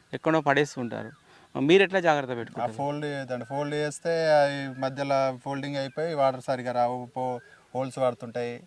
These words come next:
Speaker 1: మ్మ్.
Speaker 2: అంతే, మనం స్ట్రైట్గా వేసేయాలి, ఒక స-, సైడ్ పెట్టుకొని
Speaker 1: మ్మ్.
Speaker 2: స్ట్రైట్గా కడీల కన్నా అక్కడ ఇక్కడ కడుతుంటే మంచిగా ఉంటాయి.
Speaker 1: ఓకే, అంటే మనం పొలం దున్నుతుంటాం కదా, మరి అలాంటప్పుడు ఎట్లా చేస్తారు?
Speaker 2: వేరే పొలంలో గుంజుకొని, ఆ, అడ్జస్ట్ గెట్ల మీదకి వేసుకుంటే మంచిగా ఉంటాయి.
Speaker 1: మ్మ్.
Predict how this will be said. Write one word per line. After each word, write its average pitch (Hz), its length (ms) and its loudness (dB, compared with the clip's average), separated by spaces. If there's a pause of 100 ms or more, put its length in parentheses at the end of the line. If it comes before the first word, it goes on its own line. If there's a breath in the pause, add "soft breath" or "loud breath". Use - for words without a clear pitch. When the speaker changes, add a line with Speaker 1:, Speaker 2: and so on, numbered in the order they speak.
Speaker 1:
మ్మ్. 127 340 -2
Speaker 2:
అంతే, 123 180 -8
మనం 127 220 -6
స్ట్రైట్గా 139 460 -6
వేసేయాలి, 127 360 0
ఒక 127 160 -2
స-, 123 240 -10
సైడ్ 131 220 0
పెట్టుకొని 135 640 -6
Speaker 1:
మ్మ్. 131 400 -6
Speaker 2:
స్ట్రైట్గా 131 480 -2
కడీల 127 340 -2
కన్నా 123 200 -4
అక్కడ 120 160 -6
ఇక్కడ 123 260 -6
కడుతుంటే 120 420 -6
మంచిగా 120 300 -10
ఉంటాయి. - 240 -20 (380 soft breath)
Speaker 1:
ఓకే, 127 200 -10
అంటే 143 260 -2
మనం 185 280 4
పొలం 175 320 4
దున్నుతుంటాం 180 420 2
కదా, 135 140 2
మరి 135 160 4
అలాంటప్పుడు 147 480 0
ఎట్లా 139 160 -4
చేస్తారు? - 540 -6
Speaker 2:
వేరే 147 400 0
పొలంలో 139 420 -2
గుంజుకొని, 135 680 -8
ఆ, 123 280 -2
అడ్జస్ట్ 127 340 -6
గెట్ల 135 260 -4
మీదకి 131 280 -4
వేసుకుంటే 131 560 -6
మంచిగా 127 320 -8
ఉంటాయి. - 400 -10
Speaker 1:
మ్మ్. 120 240 -4